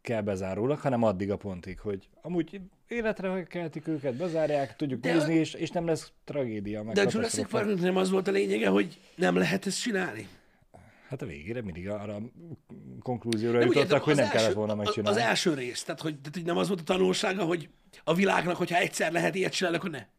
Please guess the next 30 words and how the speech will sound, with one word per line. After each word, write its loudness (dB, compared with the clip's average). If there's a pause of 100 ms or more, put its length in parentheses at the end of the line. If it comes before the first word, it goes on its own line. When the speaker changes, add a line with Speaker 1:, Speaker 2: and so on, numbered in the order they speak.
(960)
Speaker 2:
Mert 4
én 4
úgy 2
gondoltam, 2
hogy 2
így, -10 (520)
hogy -6
így -4
talán 2
nem. -10 (1040)
Vagy 2
talán 4
én, 2
én 0
azt 0
az 0
üzenetet -2
kaptam -4
attól -4
a -4
filmtől, -4 (220)
hogyha -2
vissza 0
tudunk -4
hozni -2
állatokat, -4
amikkel 0
nem 0
véletlenül -2
egyszerre, -4